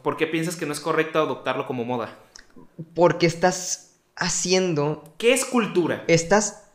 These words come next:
Speaker 2: popularizando, entre comillas, trabajo artesanal.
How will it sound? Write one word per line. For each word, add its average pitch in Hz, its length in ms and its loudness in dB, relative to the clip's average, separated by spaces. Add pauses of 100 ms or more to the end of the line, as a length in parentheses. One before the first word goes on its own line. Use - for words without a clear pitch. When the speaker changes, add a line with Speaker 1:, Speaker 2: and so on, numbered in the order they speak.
(160)
Speaker 2:
popularizando, 180 680 4
entre 175 200 -2
comillas, 143 680 -6 (320)
trabajo 147 460 8
artesanal. 127 600 0